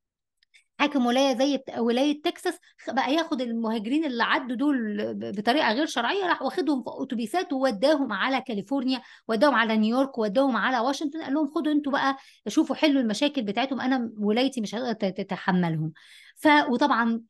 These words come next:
مشاكل الهوملس، الناس دي بتيجي ملهاش بيوت، فبتقعد هوملس بقى في خيام في الشوارع، بقت في كل مكان. الحقيقة الناس كلها دلوقتي بتشتكي في ولايات كتيرة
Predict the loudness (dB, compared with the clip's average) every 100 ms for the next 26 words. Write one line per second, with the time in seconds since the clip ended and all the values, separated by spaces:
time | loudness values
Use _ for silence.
0 | -6 -2 0 0 0 0 2 4 4 2
1 | 0 -4 -6 -6 -8 -6 -4 -2 -2 -2
2 | 0 0 0 -4 -4 -2 0 2 4 2
3 | 4 0 0 -4 -4 -4 -2 -4 0 2
4 | 4 2 2 -2 -4 -6 -8 0 4 4
5 | 4 0 2 4 2 -4 -12 -2 2 4
6 | 2 -2 0 0 0 -4 -2 -2 -2 -4
7 | -6 -8 -8 -6 -6 -4 -2 -2 -4 -4
8 | -4 -2 0 0